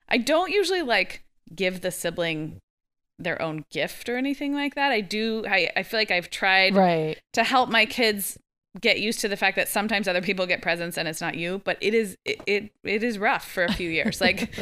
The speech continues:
Speaker 2: <laughs>
Speaker 1: two and three and four-year-olds have a really hard time watching a sibling open a bunch of presents. So it is, yeah, it's just not easy.
Speaker 2: Yeah. Agreed.
Speaker 1: Um, okay, so I guess my last one on this category of, like, things I've learned the hard way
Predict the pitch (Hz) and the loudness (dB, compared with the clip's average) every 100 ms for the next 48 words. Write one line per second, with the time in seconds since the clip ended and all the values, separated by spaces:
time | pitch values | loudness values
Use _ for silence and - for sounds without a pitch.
0 | - - - 269 285 277 254 254 262 247 | -8 -6 0 2 2 2 2 2 2 0
1 | - 226 254 233 208 202 202 - - 202 | 2 2 4 4 4 2 -2 -8 -4 -2
2 | 208 202 180 180 202 233 208 220 226 202 | 0 0 2 2 2 2 0 0 -2 0
3 | 180 180 185 185 - 196 175 170 160 - | -2 -2 -4 -6 -4 0 0 0 -4 -4
4 | 170 175 170 160 170 165 160 - - 170 | -4 -2 -4 -4 -6 -6 -6 -10 -4 0
5 | 160 151 - 202 240 - - 233 165 - | 0 0 -2 -2 -4 -4 -4 -2 -2 -4
6 | 196 190 175 208 - - _ _ _ 185 | -4 -4 -4 -6 -10 -16 _ _ _ -2
7 | 147 147 - - - - - - _ _ | 0 -2 -8 -20 -20 -20 -20 -20 _ _
8 | _ _ _ 196 240 233 220 214 220 233 | _ _ _ 2 4 4 2 -2 -6 -10
9 | _ - 349 254 - 269 403 508 453 262 | _ -2 2 2 2 2 0 0 0 2
10 | 208 190 208 - - 190 175 175 165 185 | 4 4 2 -4 -4 0 0 0 -2 -2
11 | 175 175 - - 175 170 160 160 160 160 | -4 -4 -10 -6 -2 -2 -2 -2 -2 -4
12 | - 170 170 170 160 160 160 156 151 165 | -6 -4 -4 -4 -4 -4 -4 -4 -2 0
13 | 175 190 | 0 0